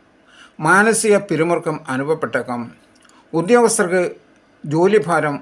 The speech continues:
വർദ്ധിക്കും. കർമ്മരംഗത്ത് വിരോധികൾ ഉണ്ടാകും. ആത്മാർത്ഥത അപഹസിക്കപ്പെടും. അല്പമായ സന്തോഷങ്ങൾ അനുഭവത്തിലെത്തും.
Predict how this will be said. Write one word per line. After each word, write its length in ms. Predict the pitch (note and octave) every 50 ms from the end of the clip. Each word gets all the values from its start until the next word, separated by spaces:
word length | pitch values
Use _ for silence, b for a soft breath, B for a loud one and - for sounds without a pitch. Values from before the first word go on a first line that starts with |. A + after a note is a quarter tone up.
| - _ - C#3
വർദ്ധിക്കും. 420 | B2+ C3 B2+ B2+ C3+ A#2 C3 B2 A#2+ A#2+ - - _ - _ b b b b b b b - F3+
കർമ്മരംഗത്ത് 680 | F3 F#3+ A3 A#3+ B3 A#3 A3 G3+ G3 G3 G3+ F3+ F3 E3 - - - D3
വിരോധികൾ 480 | C#3+ C#3+ E3 F#3 G3 F3 D#3+ C#3+ E3+ E3 D#3+ D3+ - C3+
ഉണ്ടാകും. 400 | C3 C3 C#3 C3+ B2+ B2 B2 A#2 A#2 - - _ _ _ b b b b b b b b b D3+ E3+
ആത്മാർത്ഥത 600 | G3+ A3+ G#3 - A3+ A3+ A3 G#3 G3+ G#3+ G3+ F#3 F#3 F3+ - - - - - C3+
അപഹസിക്കപ്പെടും. 840 | C3+ E3+ F3+ F#3 F3 - E3+ C#3 - E3+ - - D3 C3 B2 A#2+ - - - _ _ _ _ _ _ B B B B B B B B B D#3
അല്പമായ 400 | F#3+ F#3+ - A#3 A3+ A3 A3 G#3+ G3+ G3+ -
സന്തോഷങ്ങൾ 580 | F3+ D3+ D#3 E3+ F#3+ F#3+ - - F3+ E3+ D#3+ D#3+ D#3+ - - _ _ _ _ _ - - C3+
അനുഭവത്തിലെത്തും. 800 | C#3+ D3 E3 E3+ F3 F#3+ F3 D3+ F#3 E3 C#3 B2+ A#2+ B2+ B2 A#2